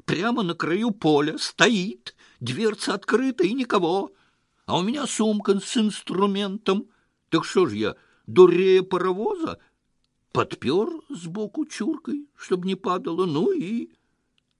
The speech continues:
«Погоди!» — ошеломлённо перебил Лёха. «А как же ты?» «В газете же пишут,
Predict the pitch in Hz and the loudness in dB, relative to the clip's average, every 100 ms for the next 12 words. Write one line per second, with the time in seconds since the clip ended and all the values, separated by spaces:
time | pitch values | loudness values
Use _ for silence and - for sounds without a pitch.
0 | _ _ _ _ _ _ _ - - - | _ _ _ _ _ _ _ -20 -18 -18
1 | - 95 - 196 160 110 98 _ _ _ | -20 -20 -18 -14 -14 -16 -20 _ _ _
2 | _ _ - - - 95 87 80 110 147 | _ _ -16 -14 -8 -8 -6 -4 -4 -4
3 | 143 120 - 95 90 135 107 113 180 - | -4 -6 -4 -6 -4 -4 -4 -2 -2 -4
4 | - _ _ _ _ _ _ _ _ _ | -12 _ _ _ _ _ _ _ _ _
5 | - - - - 196 175 127 143 131 - | -14 -12 -12 -8 -6 -6 -8 -12 -12 -8
6 | 208 165 _ _ _ _ _ _ _ _ | -8 -8 _ _ _ _ _ _ _ _
7 | _ _ _ - 82 73 110 120 120 104 | _ _ _ -18 -14 -6 -2 0 -2 -2
8 | 107 - 170 110 | -4 -4 -4 -4